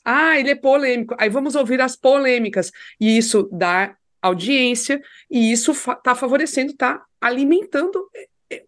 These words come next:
essa coisa da extrema-direita, sabe? Muito equivocado esse posiciona-, posicionamento da mídia, e a mídia tradicional. Não é só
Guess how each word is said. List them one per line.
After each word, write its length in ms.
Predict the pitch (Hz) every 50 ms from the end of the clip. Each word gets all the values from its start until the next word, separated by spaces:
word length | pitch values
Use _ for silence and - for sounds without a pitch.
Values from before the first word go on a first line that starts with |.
| _
essa 280 | - 254 311 320 - - -
coisa 340 | - 539 - - - - 254
da 80 | 269
extrema-direita, 720 | 277 269 - 269 269 262 233 311 311 311 294 285 - 208
sabe? 320 | 202 - 233 - 175 175 - - - - - - _ _ _
Muito 380 | - 220 220 226 247 302 311 320
equivocado 460 | 302 - 233 247 262 254 247 226 220
esse 140 | 247 233 -
posiciona-, 520 | - 233 226 220 233 220 214 214 214 - -
posicionamento 500 | - 233 233 233 247 226 220 220 226 202
da 140 | 226 220 220
mídia, 320 | 220 233 254 226 311 - _ _ -
e 160 | 233 254 294
a 100 | 269 240
mídia 380 | 202 190 185 220 254 208 190 160
tradicional. 880 | - 180 185 180 190 220 226 277 277 - 320 320 330 302 240 233 233 233 233 - -
Não 140 | 233 226 214
é 100 | 233 277
só 460 | 285 - - 226 220 247 285 277 -